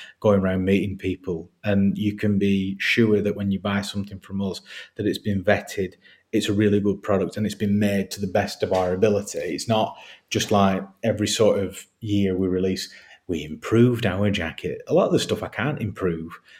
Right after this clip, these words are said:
uh, either from a technical point or from a manufacturing point of view. We, we can't make it better, so we don't make it better. We don't make loads of stuff because I don't want the people that buy something at full price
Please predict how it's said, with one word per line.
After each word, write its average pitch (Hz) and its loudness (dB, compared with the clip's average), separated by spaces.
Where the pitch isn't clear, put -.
uh, 101 2
either 101 4
from 98 0
a 98 -2
technical - -2
point 117 -2
or 113 4
from 113 -4
a 107 -2
manufacturing 107 -4
point 95 -6
of 90 -14
view. 82 -14
We, 95 -8
we 110 -8
can't 107 -4
make 104 -4
it 104 -8
better, 101 0
so 104 -6
we 104 -4
don't 113 2
make 98 -2
it 92 -8
better. 76 -6
We 110 0
don't 117 6
make 113 4
loads 110 4
of 98 -2
stuff - -4
because 101 -6
I 107 -4
don't 104 4
want 107 0
the 110 -2
people 113 0
that 92 0
buy 104 -2
something 104 -6
at 101 -4
full 104 0
price 98 -2